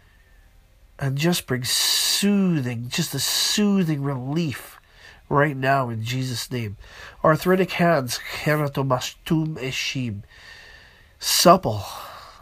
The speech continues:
I get the word supple. That you would be made supple. Young again. Young again. So we take out any inflammation right now in Jesus' name. We just take out extra calcium deposits right now in Jesus' name.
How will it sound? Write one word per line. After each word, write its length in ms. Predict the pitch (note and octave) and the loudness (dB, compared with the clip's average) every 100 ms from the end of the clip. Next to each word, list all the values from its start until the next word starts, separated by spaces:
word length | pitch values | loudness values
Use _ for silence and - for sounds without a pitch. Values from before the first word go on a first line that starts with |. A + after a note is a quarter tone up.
| - | -8
I 60 | |
get 200 | C3+ F3+ | -2 0
the 100 | F#3 | 2
word 240 | F3+ F3 E3 | 2 2 0
supple. 460 | - C#3 C3+ - - - _ _ _ _ _ _ - - - | -2 -2 -4 -10 -16 -20 _ _ _ _ _ _ -20 -20 -10
That 140 | C#3+ C#3+ | -2 0
you 100 | E3+ | 2
would 100 | E3 | 2
be 140 | F#3 | 0
made 240 | E3 D#3+ | 2 0
supple. 480 | - - D#3+ C3+ A#2 - - - - - | -2 -4 -4 -6 -12 -16 -20 -20 -20 -4
Young 640 | D#3 D#3 F3+ G3 G3 F3+ | 0 4 8 8 8 2
again. 500 | D3 C3+ A2+ G2+ G2 - - - - _ _ _ - _ | 2 0 -2 -6 -10 -16 -20 -20 -20 _ _ _ -20 _
Young 640 | D#3+ D#3 E3 F#3+ G3 F3 | -2 0 6 8 8 4
again. 560 | B2 C3 B2 G#2+ G2+ - - _ _ _ _ _ _ _ - - - _ | -2 -4 -6 -8 -10 -16 -20 _ _ _ _ _ _ _ -20 -20 -20 _
So 200 | - F#3+ | -2 0
we 60 | F3 | 2
take 320 | - F#3 F3+ | 4 4 4
out 140 | F3 | 2
any 220 | F3 F#3 | 2 2
inflammation 680 | F#3 E3+ - E3 D#3+ D3+ C3+ | 0 -2 -2 0 2 0 -2
right 220 | B2+ D3+ C#3+ | 0 0 0
now 260 | C#3 C#3 | 2 2
in 100 | B2+ | 0
Jesus' 420 | B2+ B2 A2+ - | -2 -2 -2 -6
name. 200 | B2 A2+ | -6 -6
We 100 | A#2+ | -4
just 300 | C3+ - F#3 | -2 0 -2
take 220 | - F#3 E3+ | 0 2 2
out 140 | E3 E3+ | -2 -2
extra 320 | E3+ - D#3+ | -4 -2 -4
calcium 500 | - D#3 D#3 - C#3+ | 2 4 4 0 -4
deposits 560 | B2+ B2+ B2 A#2+ - | -2 2 0 0 -4
right 160 | D3 D3 | -2 0
now 240 | C#3+ C3+ | 0 2
in 80 | B2 | 0
Jesus' 420 | B2+ C3 C3 - | -2 -4 -4 -6
name. 220 | C3+ A#2+ | -6 -6